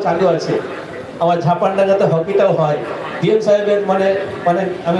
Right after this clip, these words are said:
গোচরে দেওয়ার জন্য বললাম। সব থেকে আমার ছোট ছোট ভাইদের কাছে,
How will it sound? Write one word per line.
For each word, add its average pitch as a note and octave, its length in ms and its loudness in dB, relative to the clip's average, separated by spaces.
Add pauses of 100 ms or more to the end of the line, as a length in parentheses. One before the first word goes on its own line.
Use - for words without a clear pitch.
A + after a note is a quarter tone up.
(160)
গোচরে F#3 340 2
দেওয়ার F#3+ 240 2
জন্য F3+ 120 0 (140)
বললাম। F3 240 4 (680)
সব F3+ 200 4
থেকে G#3 260 2
আমার G#3 180 4 (380)
ছোট F#3+ 120 0 (100)
ছোট G#3 100 2 (160)
ভাইদের F#3+ 360 2
কাছে, G3 160 2